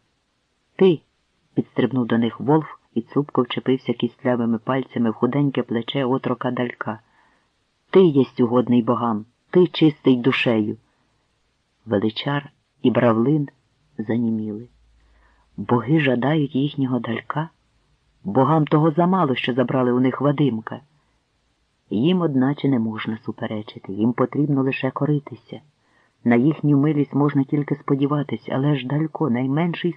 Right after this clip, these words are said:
син його, кров його. Величар упав на коліна, ударив чолом об землю, і здалося йому, що якийсь приглушений голос наказує йому: «Людино, пощо шукаєш захисту в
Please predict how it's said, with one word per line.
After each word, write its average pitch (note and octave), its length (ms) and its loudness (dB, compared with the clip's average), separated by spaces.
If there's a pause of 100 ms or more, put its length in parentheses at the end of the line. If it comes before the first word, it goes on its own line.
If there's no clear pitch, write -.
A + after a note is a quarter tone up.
(100)
син D#3+ 220 0
його, A2 220 -4
кров F3+ 420 0
його. A2+ 380 -4 (720)
Величар A#2 520 0
упав B2 300 0
на A#2+ 120 0
коліна, A2+ 460 -4 (420)
ударив C3+ 500 2
чолом C3+ 400 2
об B2+ 120 -2 (120)
землю, A2+ 360 -4 (520)
і A#2+ 120 0
здалося B2+ 480 -2
йому, B2 280 -2
що - 180 -4
якийсь D3+ 380 -2
приглушений C#3 640 -2
голос D#3 340 -2
наказує B2+ 680 -2
йому: A2+ 300 -6 (1200)
«Людино, D#3 640 2 (380)
пощо G3 400 0
шукаєш F#3+ 680 -2
захисту D3+ 520 -2
в A2+ 60 0